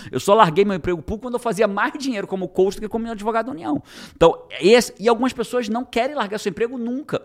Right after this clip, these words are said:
Eu até queria. Outros não. O pl-, eu tive uma aluna, a Thaís, ela dizia, "O dinheiro extra que eu ganho como coach vai ser o que vai levar minha família pra Disney." E ela diz no final, "Nunca fui pra Disney com tanto dólar no bolso."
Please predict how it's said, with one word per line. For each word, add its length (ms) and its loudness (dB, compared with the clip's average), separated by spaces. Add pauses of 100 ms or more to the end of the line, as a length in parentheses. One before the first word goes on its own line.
(120)
Eu 140 2
até 180 0
queria. 420 -2 (160)
Outros 260 4
não. 220 0 (180)
O 140 0
pl-, 220 0
eu 40 -2
tive 200 -4
uma 80 6
aluna, 380 4
a 140 -2
Thaís, 560 -2 (220)
ela 160 2
dizia, 460 0
"O 100 0
dinheiro 480 2
extra 300 0
que 80 -2
eu 60 0
ganho 200 -2
como 220 -4
coach 400 0
vai 180 -2
ser 180 -4
o 40 -4
que 80 -10
vai 80 0
levar 140 0
minha 120 -6
família 300 -4
pra 100 -4
Disney." 380 -4 (280)
E 80 -2
ela 140 4
diz 220 0
no 80 2
final, 260 4
"Nunca 240 0
fui 120 -6
pra 120 0
Disney 280 -4
com 120 -4
tanto 260 -6
dólar 280 0
no 100 -4
bolso." 380 -2